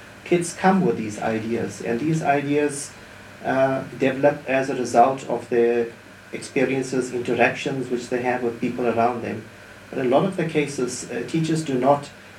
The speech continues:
uh, recognize these ideas and this knowledge which, which, uh, kids bring to the science classroom. Much of these ideas just pass under the radar and, uh, the teacher wants to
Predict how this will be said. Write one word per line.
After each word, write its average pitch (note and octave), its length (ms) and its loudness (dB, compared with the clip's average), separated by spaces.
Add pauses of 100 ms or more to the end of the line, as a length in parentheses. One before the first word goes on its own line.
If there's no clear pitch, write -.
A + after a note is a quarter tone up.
(300)
uh, A#2 320 4
recognize D#3 680 2
these B2 260 0
ideas C3 920 0
and A#2 120 -4
this A#2+ 200 -6
knowledge C3 500 4
which, - 420 -4
which, - 280 -6
uh, A2 180 4
kids - 240 0
bring B2 240 4
to B2 80 -2
the G#2+ 120 0
science A#2 360 0
classroom. - 640 -4 (240)
Much C#3+ 200 4
of D3 120 2
these C#3 180 -2
ideas C3 600 2
just B2+ 280 -2
pass C#3 400 6
under C3 220 0
the A#2 200 2
radar B2 640 4
and, A2+ 260 -8
uh, G#2+ 200 -2 (500)
the - 80 0
teacher C3+ 340 4
wants A#2 300 4
to A#2 420 2